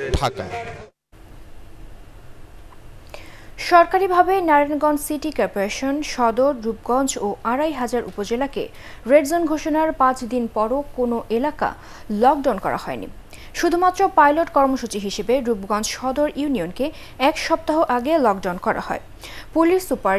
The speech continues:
Speaker 2: জায়েদুল আলম জানিয়েছেন, রেড জোন এলাকা চিহ্নিত না হওয়ায় লকডাউন করা সম্ভব হয়নি। নারায়ণগঞ্জ সিটি কর্পোরেশনের মেয়র ডক্টর সেলিনা হায়াত আইভি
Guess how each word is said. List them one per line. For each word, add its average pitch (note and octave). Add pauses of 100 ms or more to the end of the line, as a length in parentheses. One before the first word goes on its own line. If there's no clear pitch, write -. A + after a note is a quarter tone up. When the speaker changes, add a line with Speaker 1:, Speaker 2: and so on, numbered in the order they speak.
Speaker 2:
জায়েদুল B3
আলম G3
জানিয়েছেন, A#3+ (400)
রেড D4+
জোন F4 (200)
এলাকা D4+ (140)
চিহ্নিত A#3+ (220)
না B3 (100)
হওয়ায় G#3+ (360)
লকডাউন D#4+
করা D4+ (140)
সম্ভব A#3
হয়নি। C3+ (600)
নারায়ণগঞ্জ F4
সিটি F#4
কর্পোরেশনের G#3
মেয়র C4 (100)
ডক্টর A3 (120)
সেলিনা D4+
হায়াত A3+ (140)
আইভি F#3